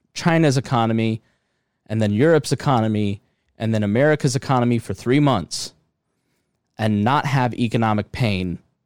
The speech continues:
not have physical pain, not have personal little tragedies like college students who are graduating from college and they're the first one in their family and now they don't get to walk in graduation,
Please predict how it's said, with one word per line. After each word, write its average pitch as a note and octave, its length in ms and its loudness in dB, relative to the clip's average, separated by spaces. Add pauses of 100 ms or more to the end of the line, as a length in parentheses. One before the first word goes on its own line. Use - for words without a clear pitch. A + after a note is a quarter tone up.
(400)
not B2+ 260 -2
have D3+ 200 0
physical A#2 440 -2
pain, F2+ 460 -6 (680)
not D3 240 0
have D#3+ 340 0
personal D#3 420 0
little C3+ 200 4
tragedies A#2 720 0
like G2 340 -2 (380)
college D#3+ 460 2
students G2+ 520 -2
who B2 100 0
are A2+ 80 2
graduating C3+ 720 2
from B2 180 -2
college A#2 460 0
and A#2 120 -2
they're A2 60 -2
the G#2+ 100 -2
first D3 360 0
one D3+ 140 2
in C3 100 0
their A#2+ 100 2
family B2+ 400 0
and G#2 120 0
now A#2+ 180 2
they A#2+ 140 2
don't B2 220 0
get B2 140 -4
to A#2+ 80 -4
walk G#2+ 360 0
in G#2+ 120 -2
graduation, G#2 800 -2